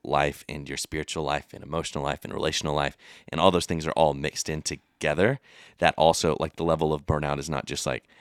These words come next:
"My problem's work, so I'm going to change jobs. My work friends are my friends," you know, <laughs> or, like, um,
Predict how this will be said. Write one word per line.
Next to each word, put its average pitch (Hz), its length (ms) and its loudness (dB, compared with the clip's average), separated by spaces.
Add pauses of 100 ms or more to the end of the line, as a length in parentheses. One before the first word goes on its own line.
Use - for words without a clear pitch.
(140)
"My 92 80 0
problem's 95 400 4
work, 127 260 2
so - 140 -2
I'm 78 120 0
going 78 200 0
to 87 60 -2
change 80 300 -2
jobs. - 420 -2 (1400)
My 87 100 2
work 85 380 0
friends 69 420 -6
are 67 120 -4
my - 140 -8
friends," - 560 -2 (120)
you 87 100 -2
know, 78 220 -2
<laughs> - 40 -4
or, 95 220 2
like, 90 320 2 (640)
um, 76 300 0